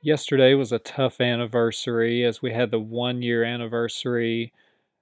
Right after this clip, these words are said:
of the helicopter crash out in Los Angeles that claimed the lives of nine people, including Kobe Bryant and his daughter Gigi.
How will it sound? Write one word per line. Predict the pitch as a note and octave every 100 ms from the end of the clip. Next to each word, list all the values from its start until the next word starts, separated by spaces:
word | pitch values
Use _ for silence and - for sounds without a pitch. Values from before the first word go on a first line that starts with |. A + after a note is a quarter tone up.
| _
of | B2+ B2+ B2
the | B2
helicopter | C3 F3+ - C#3 A#2 - A#2+
crash | - B2+ A#2 A2+ G#2+ - - - _
out | C3 B2
in | B2
Los | A#2+ A#2+ A2+
Angeles | C3 B2+ B2+ B2+ A#2 G#2+
that | - B2
claimed | - B2 B2 A#2
the |
lives | A2+ A#2 A#2+ A#2+ A#2 A#2 A2+
of | B2+ A2+ A#2+
nine | A#2+ B2 B2+ B2+
people, | B2 C3+ C3+ - A2+ A2+
including | A#2 - C3+ C3 A#2+ A#2 A#2+ A#2+ _ _ _ _ -
Kobe | C#3 B2+
Bryant | A#2 A#2+ A#2+ B2 B2 A#2+ - - - _ _ _ _
and | C3 B2+
his | A2+
daughter | A2+ A#2+ A#2+ A#2+
Gigi. | A2+ B2 B2 A#2 B2 A#2+ A#2 A2+ -